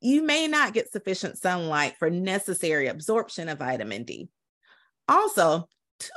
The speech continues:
much sunlight can damage your skin cells and put you at risk for skin cancer. So the preference is typically to have you wear sunscreen and supplement vitamin D in other ways.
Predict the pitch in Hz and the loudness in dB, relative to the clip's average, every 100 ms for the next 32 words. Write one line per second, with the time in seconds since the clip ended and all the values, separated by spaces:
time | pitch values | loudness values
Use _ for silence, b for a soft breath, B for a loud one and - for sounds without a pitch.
0 | 571 226 185 - 180 165 165 160 165 - | 2 4 4 4 2 2 2 2 2 0
1 | 277 262 269 294 302 269 262 254 269 311 | -2 2 2 2 0 2 2 2 -2 -2
2 | 294 185 190 185 190 185 214 - 180 127 | -2 0 2 2 0 -4 -6 -2 0 0
3 | 147 143 - 143 - 330 330 - 117 - | -2 -6 -6 -10 -4 -2 -2 -4 -6 -6
4 | - 156 B B B - - 349 247 277 | -8 -10 B B B -2 0 2 4 4
5 | 277 233 233 190 - 571 440 254 214 190 | 4 0 0 -4 -2 2 2 4 6 4
6 | 214 190 180 175 175 151 160 - 214 254 | 2 2 2 2 0 0 -2 0 2 4
7 | 262 254 156 139 135 131 - - 180 180 | 2 -2 -6 -8 -8 -12 -10 -2 0 0
8 | - 381 220 190 156 - 156 143 143 139 | 2 2 2 0 0 0 0 0 -2 -4
9 | 135 127 - 170 147 143 117 110 143 120 | -4 -6 -6 -6 -2 -2 -2 0 0 0
10 | - - | -4 -14